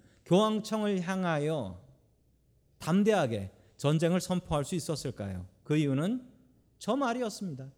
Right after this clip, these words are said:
종교 개혁자들은 매일매일 저 말을 보고 무릎을 꿇었어요. 코람데오.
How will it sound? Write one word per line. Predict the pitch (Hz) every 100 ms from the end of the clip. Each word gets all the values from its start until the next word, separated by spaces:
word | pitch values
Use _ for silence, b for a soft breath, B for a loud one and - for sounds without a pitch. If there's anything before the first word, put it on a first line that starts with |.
| _ _ -
종교 | 156 190 214
개혁자들은 | 202 185 185 180 175
매일매일 | 151 180 196 175 156 170 123 B B B
저 | - 165 214
말을 | 196 180 170
보고 | 180
무릎을 | 202 196 190 196
꿇었어요. | 175 143 - 104 101 b b
코람데오. | - 165 156 156 123 95 95